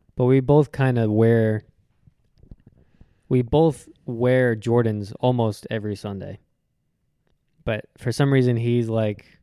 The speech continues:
whenever they come, it's like some, like Russ and Tim specifically will come to me and be like, "So Ashton's, like, really into these shoes, isn't he?" And I'm, like, wearing a flashy looking pair at the time, and I'm like, "Yeah,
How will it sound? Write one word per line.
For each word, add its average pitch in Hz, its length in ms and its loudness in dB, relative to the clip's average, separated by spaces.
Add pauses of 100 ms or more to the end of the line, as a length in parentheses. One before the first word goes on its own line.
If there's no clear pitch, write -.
(760)
whenever 127 240 2
they 127 140 2
come, 123 320 -4
it's 120 120 -8
like 110 80 -14
some, 127 200 -6
like 127 260 -4
Russ 131 360 0
and 113 120 -8
Tim 113 440 -4
specifically 117 480 -6
will 107 140 -4
come 113 180 -8
to 107 60 -8
me 107 80 -6
and 104 80 -10
be 107 80 -6
like, 104 140 -8
"So 107 300 -4 (380)
Ashton's, 113 320 -6
like, 107 140 -4
really 107 340 -2
into 104 160 -4
these 98 180 -6
shoes, 107 340 -6
isn't 101 240 -8
he?" 95 160 -16 (480)
And 117 120 -4
I'm, 120 80 -2
like, 131 200 0
wearing 123 640 2
a 120 60 -2
flashy 120 400 -4
looking 117 320 -2
pair 123 220 -2
at 120 80 -4
the 120 80 -6
time, 120 300 -6
and 123 80 -4
I'm 110 60 -8
like, 104 140 -10
"Yeah, 101 260 -10